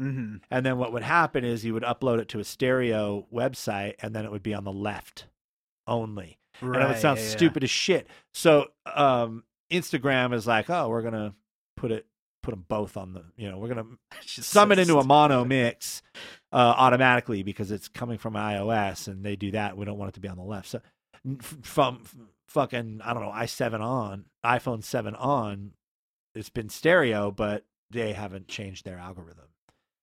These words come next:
Speaker 2: their upload algorithm, right? It just
Speaker 1: Jesus.
Speaker 2: says I O S, pff, mono.
Speaker 1: I'm blaming Apple. You
Speaker 2: Right,
Speaker 1: can blame
Speaker 2: blame
Speaker 1: it,
Speaker 2: Apple.
Speaker 1: you can blame Instagram all you want.
Speaker 2: But anyway, long story short,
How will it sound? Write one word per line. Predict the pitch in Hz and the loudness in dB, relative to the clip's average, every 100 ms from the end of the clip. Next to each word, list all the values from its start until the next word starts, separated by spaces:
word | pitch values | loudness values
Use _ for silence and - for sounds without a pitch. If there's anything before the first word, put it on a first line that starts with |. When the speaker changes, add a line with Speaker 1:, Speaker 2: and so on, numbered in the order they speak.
| _ | _
Speaker 2:
their | - - | -14 -12
upload | - 101 92 90 | -14 -12 -14 -16
algorithm, | 85 85 82 _ _ | -18 -20 -20 _ _
right? | 92 95 _ _ _ - | -20 -20 _ _ _ -6
It | 139 | 2
just | |
Speaker 1:
Jesus. | 180 160 | 2 6
Speaker 2:
says | 185 151 | 4 6
I | 165 208 | 6 8
O | 208 | 8
S, | 226 143 - - _ _ _ _ - | 6 2 -4 -12 _ _ _ _ -14
pff, | - - _ _ - | -14 -16 _ _ 0
mono. | 156 175 156 151 - _ _ | 4 6 4 0 -6 _ _
Speaker 1:
I'm | 123 | -4
blaming | 123 123 107 | 0 0 -2
Apple. | 101 101 104 104 _ _ _ _ | -6 -10 -12 -14 _ _ _ _
You | 113 | 6
Speaker 2:
Right, | 139 | 8
Speaker 1:
can | 127 | 8
blame | 147 | 8
Speaker 2:
blame | 131 | 6
Speaker 1:
it, | 113 | 4
Speaker 2:
Apple. | |
Speaker 1:
you | 143 | 2
can | 143 | 2
blame | 135 123 | 2 2
Instagram | 110 - 107 104 101 | 0 -4 -4 -4 -4
all | |
you | 101 | -6
want. | 98 98 98 - - | -6 -10 -12 -14 2
Speaker 2:
But | 131 151 143 160 | 12 12 12 10
anyway, | 175 147 131 120 120 - | 8 10 10 10 6 2
long | 147 156 135 | 4 4 2
story | - 147 135 113 | 0 4 4 4
short, | - - 120 113 113 | 0 4 6 6 2